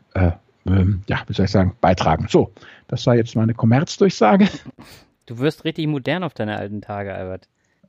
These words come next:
Speaker 1: Ja, wer hat denn hier die ganze Zeit gepredigt, raus aus der Komfortzone?
Speaker 2: <laughs> Ja, aber normalerweise
Speaker 1: Natürlich.
Speaker 2: sind das ja auch Themen, die, äh, jetzt gerade bei den, äh, jungschen Leuten enorm Anklang finden, ne?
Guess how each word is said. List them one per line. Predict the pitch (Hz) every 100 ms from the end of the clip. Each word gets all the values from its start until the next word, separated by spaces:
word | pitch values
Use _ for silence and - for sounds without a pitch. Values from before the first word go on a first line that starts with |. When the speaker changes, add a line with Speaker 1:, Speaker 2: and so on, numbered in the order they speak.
| _
Speaker 1:
Ja, | 160 127 -
wer | 156
hat | 139 196
denn | 277
hier | 247
die | 196
ganze | 165 156
Zeit | 165 151 139
gepredigt, | - - 143 143 135
raus | 131 131
aus | 139
der | -
Komfortzone? | 127 143 113 151 113 - 104 175 -
Speaker 2:
<laughs> | 196 - 180 - - - _ - _ _ _ - - - -
Ja, | - 117
aber | 139
normalerweise | 117 110 110 123 120 120 123 127 - _ _
Speaker 1:
Natürlich. | 104 107
Speaker 2:
sind | 110
das | 110 -
ja | 110
auch | 87 -
Themen, | - 117 113 107 - _ _ -
die, | 101 101 104 104 104
äh, | 104 101 98
jetzt | 101 98
gerade | - 104 104
bei | 101
den, | 101 101 98 95 95 107 139
äh, | 110 - -
jungschen | - 98 135 185 - 123
Leuten | 110 110 101 104 98 78
enorm | 92 98 92 92 92 92 _ _ _ 131 _
Anklang | 107 104 - 95
finden, | - 90 87 87
ne? | 98